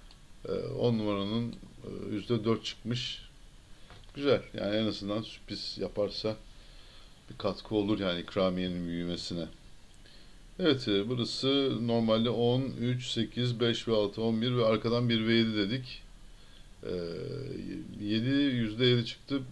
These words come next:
Bir <laughs> yüzde on yedi çıktı. En yüksek aslında ama ikisinin toplamını alıyorlar bunlar. Evet arkadaşlar, Antalya böyle.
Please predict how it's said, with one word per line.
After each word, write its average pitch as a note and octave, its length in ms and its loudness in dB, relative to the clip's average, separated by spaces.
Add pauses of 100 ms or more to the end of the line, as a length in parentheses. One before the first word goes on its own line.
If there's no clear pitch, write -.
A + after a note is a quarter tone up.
(220)
Bir G#2+ 500 -2 (520)
<laughs> - 600 -18
yüzde G2+ 200 0
on B2+ 140 10
yedi G#2 220 8
çıktı. - 340 -8 (680)
En A2 120 2
yüksek A#2+ 420 2
aslında G2+ 420 0
ama G2+ 160 2
ikisinin G2 320 -4
toplamını G#2 440 -2
alıyorlar F#2+ 400 4
bunlar. A#2+ 400 -4 (1200)
Evet E3 160 6
arkadaşlar, D#3+ 400 8
Antalya D#3+ 560 8
böyle. E3 420 6